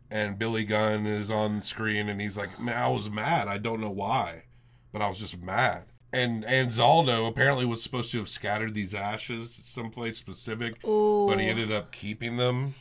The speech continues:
Speaker 2: He was supposed to scatter two-thirds of them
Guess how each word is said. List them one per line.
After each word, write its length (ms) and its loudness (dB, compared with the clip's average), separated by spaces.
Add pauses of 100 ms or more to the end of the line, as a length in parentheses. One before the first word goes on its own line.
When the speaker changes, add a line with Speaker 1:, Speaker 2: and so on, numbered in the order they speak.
Speaker 2:
He 280 2
was 180 2
supposed 720 0
to 640 0 (340)
scatter 840 4
two-thirds 680 0
of 100 -6
them 320 -2